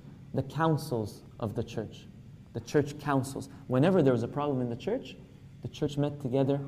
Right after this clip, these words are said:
the bishops from all different parts of the world, and they discussed and they spoke, and they expressed for us the faith. That's why,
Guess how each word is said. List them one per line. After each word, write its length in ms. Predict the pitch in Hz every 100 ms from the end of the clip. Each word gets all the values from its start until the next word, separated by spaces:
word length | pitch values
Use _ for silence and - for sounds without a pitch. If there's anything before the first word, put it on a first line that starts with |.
| - - - - - -
the 80 |
bishops 560 | 98 135 135 139 - - - - -
from 160 | 117 113
all 220 | 147 147
different 260 | 139 131
parts 220 | 127 135 123
of 80 |
the 80 | 113
world, 380 | 113 156 165 - - -
and 140 | 123 120
they 60 |
discussed 500 | 113 107 - 131 127 -
and 140 | 117
they 40 | 110
spoke, 420 | - 131 135 - - -
and 180 | 127 127
they 240 | 127 135 135
expressed 640 | - - - 156 160 -
for 180 | - 131
us 180 | 131 131
the 140 | -
faith. 320 | 117 147 123 135
That's 180 | 127
why, 180 | 139 143